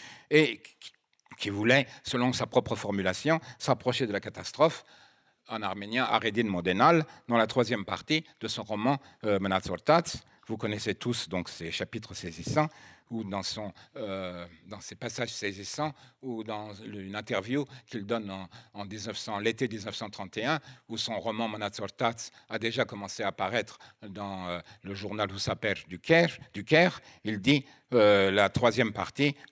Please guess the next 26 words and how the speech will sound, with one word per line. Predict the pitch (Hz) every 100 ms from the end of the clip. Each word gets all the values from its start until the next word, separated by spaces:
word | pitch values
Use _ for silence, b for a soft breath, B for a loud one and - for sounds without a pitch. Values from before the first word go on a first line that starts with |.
| -
euh, | 127 104
sera, | - 107 117 123 - b
est-ce, | - 107 - 113 98 95
le | 104
sujet | 95 117
de | 120
la |
troisième | 95 110 107 98
partie | 107 - 127
sera | - 107
la | 101
déportation. | 113 113 - 92 - 135 156 B 135 B
C'est | 120
le | 104
nom | 110 117
propre | - 135 -
qu'il | - 101
donne, | 104 107 98 B B 98
euh, | 98 92
là, | 110 98 - - b b
dans | 101
ce | - 98
passage | 104 - 110 95 - b b b _
à | -
la | 98
catastrophe, | - - 101 - 151 151 -